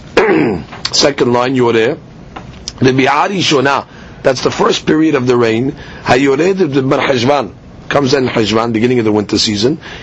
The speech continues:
K'delekaman, lama nekra Yoreh, shemoreh lahem le'atiyah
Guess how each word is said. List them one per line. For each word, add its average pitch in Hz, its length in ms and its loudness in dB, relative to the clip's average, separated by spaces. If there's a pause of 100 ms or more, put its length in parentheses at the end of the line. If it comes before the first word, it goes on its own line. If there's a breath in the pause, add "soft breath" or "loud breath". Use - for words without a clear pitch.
K'delekaman, 135 720 0
lama 165 240 0
nekra 151 340 2
Yoreh, 123 460 2 (260 loud breath)
shemoreh 143 840 2
lahem 165 400 2
le'atiyah 180 920 0